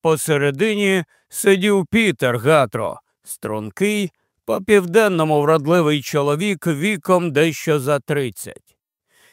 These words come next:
Його робота полягала у пошуку надійних легальних шляхів для ведення справ родини.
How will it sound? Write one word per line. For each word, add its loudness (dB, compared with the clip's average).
Його 4
робота 2
полягала 2
у 0
пошуку -2
надійних -2
легальних 0
шляхів -2
для -2
ведення -2
справ -2
родини. -2